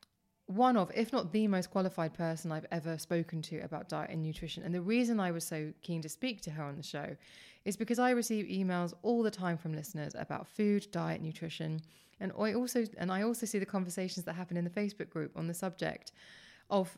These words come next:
food, wellness, diet, nutrition, weight loss, whatever it might be, and quite how much confusion out there, there is out there. And I just want to say, of course you would be confused. There's marketing messages.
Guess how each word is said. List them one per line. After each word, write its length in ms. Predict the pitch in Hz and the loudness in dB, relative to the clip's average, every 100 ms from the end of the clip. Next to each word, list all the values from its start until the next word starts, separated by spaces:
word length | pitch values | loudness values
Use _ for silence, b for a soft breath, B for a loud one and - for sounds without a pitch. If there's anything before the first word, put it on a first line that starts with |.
| - | -8
food, 340 | - 175 170 | 0 2 2
wellness, 480 | 170 175 180 170 170 | 2 2 2 0 -2
diet, 280 | 175 175 170 | -2 -2 -2
nutrition, 580 | 170 - 160 165 165 160 | -6 -6 -8 -6 -4 -2
weight 220 | 170 - | -4 -2
loss, 300 | 165 165 - | -4 -4 -4
whatever 320 | 165 170 156 | -2 -2 -4
it 80 | 160 | -4
might 160 | 165 - | -4 -2
be, 280 | 175 156 160 B B B B _ - | -2 -2 -6 B B B B _ -4
and 160 | 214 | -4
quite 280 | - 262 247 | 0 0 0
how 120 | 233 | 0
much 220 | 226 - | -2 -4
confusion 480 | - 190 220 214 180 | -6 -4 -2 0 -2
out 160 | 160 165 | -4 -4
there, 320 | 156 - 156 - | -6 -6 -10 -2
there 160 | 180 185 | 0 0
is 100 | 180 | 0
out 120 | 170 | -2
there. 160 | 165 156 | -2 -2
And 120 | 190 | 0
I 80 | 196 | 0
just 200 | 208 226 | 0 -2
want 140 | 226 185 | -4 -4
to 60 | |
say, 400 | 185 226 196 - - _ _ - | -4 -2 -2 -4 -12 _ _ -10
of 120 | 208 | -10
course 340 | - 277 254 - | 0 2 2 0
you 100 | 175 | -4
would 120 | 156 | -2
be 140 | 151 | -6
confused. 420 | - 160 156 147 | -6 -8 -8 -8
There's 140 | - 175 | -6 2
marketing 480 | 240 247 240 185 160 | 4 4 0 -4 -4
messages. 440 | 156 - 147 156 | -4 -8 -8 -10